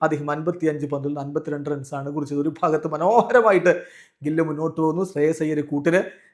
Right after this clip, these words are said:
രണ്ടുപേരും കൂടി, ഏഹ്, നല്ല രൂപത്തിൽ ടീമിനെ മുന്നോട്ട് കൊണ്ടുപോയി. ഇരുന്നൂറ്റി ഇരുപത്തിയാറ് റൺസിലെത്തി നിൽക്കവെയാണ്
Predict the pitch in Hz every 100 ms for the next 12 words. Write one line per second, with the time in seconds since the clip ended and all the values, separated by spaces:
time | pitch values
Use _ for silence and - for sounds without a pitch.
0 | - 165 170 190 180 175 175 170 160 135
1 | - _ 143 139 135 131 - 165 190 170
2 | 165 165 156 143 147 147 143 151 170 170
3 | 165 165 180 226 185 180 233 - 196 196
4 | 220 - 202 185 240 214 185 180 170 165
5 | 156 143 160 160 147 208